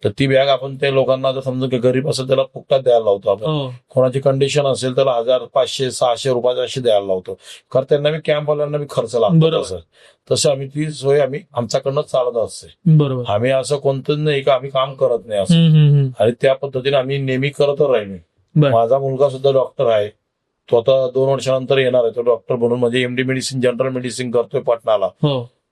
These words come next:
Speaker 1: मग तो करून तो बी दोन वर्षानंतर, अडीच वर्षानंतर आम्ही तो हॉस्पिटल तळोजाला सुरू करणार आहे.
Speaker 2: So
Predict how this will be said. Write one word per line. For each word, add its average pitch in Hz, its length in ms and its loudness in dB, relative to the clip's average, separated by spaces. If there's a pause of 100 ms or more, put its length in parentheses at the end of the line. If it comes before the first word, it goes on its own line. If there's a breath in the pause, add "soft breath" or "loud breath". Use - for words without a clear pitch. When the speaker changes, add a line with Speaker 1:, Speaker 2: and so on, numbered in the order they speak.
(120)
Speaker 1:
मग 127 80 0
तो 139 680 2 (200)
करून 131 260 0
तो 139 120 2
बी 139 100 -4
दोन 139 180 2
वर्षानंतर, 131 520 -2
अडीच 127 180 0
वर्षानंतर 127 400 -2
आम्ही 127 200 -2
तो 135 180 0
हॉस्पिटल 131 380 -6
तळोजाला 127 380 0
सुरू 127 240 -4
करणार 110 300 -2
आहे. 104 160 -4
Speaker 2:
So 165 60 -2